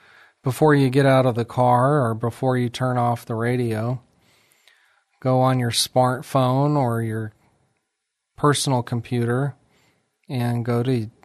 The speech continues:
the YouTube website and search for Talk Law Radio and click subscribe. Okay, well, I hope you learned something about the Colorado Supreme Court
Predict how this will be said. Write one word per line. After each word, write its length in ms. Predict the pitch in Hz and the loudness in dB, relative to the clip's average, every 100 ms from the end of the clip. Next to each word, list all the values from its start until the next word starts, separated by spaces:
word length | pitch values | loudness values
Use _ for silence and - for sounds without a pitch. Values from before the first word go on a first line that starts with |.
| _ | _
the 360 | 113 110 117 139 | -10 -4 0 0
YouTube 400 | - 135 127 123 | 0 0 0 -2
website 800 | 117 113 113 - 110 117 143 - _ _ _ _ _ _ _ _ | -4 -4 -4 -4 -2 -2 -4 -8 _ _ _ _ _ _ _ _
and 600 | 120 117 117 117 117 110 - _ _ _ _ _ _ | -8 -4 -4 -4 -6 -10 -14 _ _ _ _ _ _
search 420 | - 143 139 - | -2 2 2 -2
for 240 | - 123 131 | -2 0 0
Talk 400 | - 127 127 135 | 4 4 4 2
Law 160 | 123 | 4
Radio 640 | 120 123 135 139 117 120 127 | 4 2 2 2 2 0 0
and 220 | 113 120 | -2 -6
click 300 | - 123 120 | -2 -2 -2
subscribe. 720 | - 120 - - 151 165 98 - _ _ _ _ _ _ _ _ _ _ _ _ _ _ - - _ _ 139 | -6 -6 -6 2 2 2 -2 -10 _ _ _ _ _ _ _ _ _ _ _ _ _ _ -20 -20 _ _ -4
Okay, 400 | 151 180 180 139 127 | 0 4 4 4 2
well, 400 | 139 147 151 143 - - - - _ _ _ - | 4 6 4 0 -14 -20 -20 -20 _ _ _ -4
I 180 | 135 139 | 0 4
hope 280 | 156 156 | 4 4
you 120 | 160 156 | 2 4
learned 300 | 160 156 151 | 6 4 4
something 580 | 156 143 - 151 170 | 2 2 2 2 4
about 340 | 160 131 131 - | 4 4 4 0
the 80 | 131 | -2
Colorado 680 | 139 131 131 127 131 131 | 2 4 4 4 4 2
Supreme 520 | 127 127 - 135 127 | 0 -4 -2 0 0
Court 640 | 123 - 120 123 139 - | -4 -2 2 2 0 -6